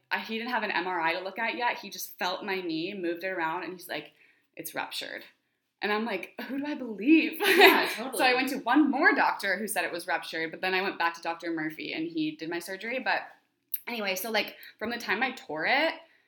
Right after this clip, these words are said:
Speaker 1: I had, like, a month until I figured out it was actually torn. So I was just, like,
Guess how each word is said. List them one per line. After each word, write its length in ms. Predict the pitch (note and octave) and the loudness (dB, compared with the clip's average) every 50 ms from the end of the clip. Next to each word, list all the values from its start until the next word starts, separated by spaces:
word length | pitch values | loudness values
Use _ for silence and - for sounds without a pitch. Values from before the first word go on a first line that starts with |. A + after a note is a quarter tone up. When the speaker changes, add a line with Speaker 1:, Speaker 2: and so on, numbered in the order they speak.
| _ _ _ _ - | _ _ _ _ -2
Speaker 1:
I 100 | - G3+ | 0 0
had, 300 | G#3+ G#3+ G3+ F#3+ G3 G3 | 0 2 2 2 2 2
like, 160 | F#3+ F3 - - | 0 -2 -2 -4
a 60 | - F3+ | -6 -6
month 380 | F#3 F3+ F3+ F3 F3+ A3+ B3 | -6 -2 -2 -2 -2 -2 -2
until 200 | B3 B3 B3+ C4+ | -6 -6 -4 -2
I 60 | A3+ G#3 | -4 -4
figured 300 | - - G3 F#3+ F#3+ F#3 | -4 -6 -8 -6 -2 0
out 140 | F3 E3 D#3+ | 0 0 0
it 20 | |
was 120 | E3+ E3 - - | -2 -6 -8 -4
actually 340 | - D#3+ D#3+ - - F3 D#3 | -4 -4 -2 -4 -8 -8 -10
torn. 320 | - - E3+ D#3 A2+ C3+ G3 | -10 -8 -8 -6 -6 -6 -4
So 140 | - A3+ G#3+ | -4 -2 2
I 160 | - F3+ F3+ | 4 4 4
was 140 | F#3 G3 A3 | 4 2 -4
just, 160 | B3 - - | -6 -4 -4
like, 220 | C#4+ C#4+ C#4 - | -4 -4 -4 -8